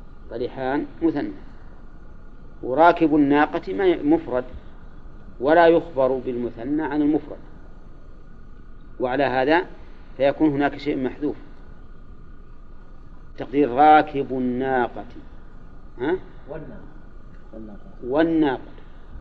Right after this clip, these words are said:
Speaker 1: طليحان أي ضعيفان. والحقيقة إذا كان معنا غير هالمثال فالظاهر أنه ما يجوز.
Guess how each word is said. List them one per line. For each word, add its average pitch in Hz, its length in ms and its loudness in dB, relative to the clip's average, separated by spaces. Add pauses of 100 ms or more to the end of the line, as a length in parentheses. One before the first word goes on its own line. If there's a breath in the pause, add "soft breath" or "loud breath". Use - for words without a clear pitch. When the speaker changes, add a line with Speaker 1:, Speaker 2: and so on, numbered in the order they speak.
(640)
Speaker 1:
طليحان 139 440 0 (640)
أي 139 120 6
ضعيفان. 113 420 -4 (2500)
والحقيقة 165 600 -2
إذا 151 120 2
كان 160 260 -2
معنا 156 260 4
غير 143 240 2
هالمثال 147 380 -2
فالظاهر 156 280 -4
أنه 147 140 -4
ما 135 160 -4
يجوز. 104 340 -10